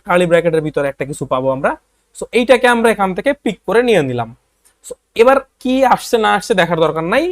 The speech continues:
but আমরা এটাকে ডিসকানেক্ট, এটাকে একটু দূরে রাখি। So,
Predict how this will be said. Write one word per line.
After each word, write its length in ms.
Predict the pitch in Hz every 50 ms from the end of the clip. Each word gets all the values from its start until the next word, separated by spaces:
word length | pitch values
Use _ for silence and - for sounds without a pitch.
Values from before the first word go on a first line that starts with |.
| 370 - 156
but 120 | 160 165 - 170
আমরা 160 | 165 175 208 254 339 - _ _ _ _ -
এটাকে 200 | 151 156 156 - 156 151
ডিসকানেক্ট, 440 | 151 - - - 156 156 170 170 - 151
এটাকে 180 | 139 151 143 143
একটু 120 | 139 - 135 131
দূরে 160 | 147 147 151 143
রাখি। 180 | 135 135 - 220 269 - _ _ _ _ _ _ _ _ _ -
So, 60 | -